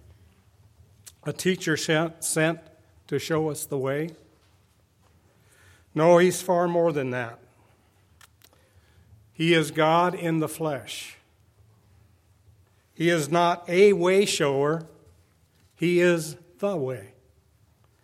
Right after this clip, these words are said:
He is not a truth dispenser. He is the truth. He does not point out the path to life.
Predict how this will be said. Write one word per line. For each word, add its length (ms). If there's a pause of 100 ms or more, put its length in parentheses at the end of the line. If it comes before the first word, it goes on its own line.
(420)
He 160
is 160
not 300
a 120
truth 600 (220)
dispenser. 880 (960)
He 240
is 400 (160)
the 100
truth. 640 (1040)
He 140
does 200
not 280
point 280
out 300
the 80
path 480
to 80
life. 580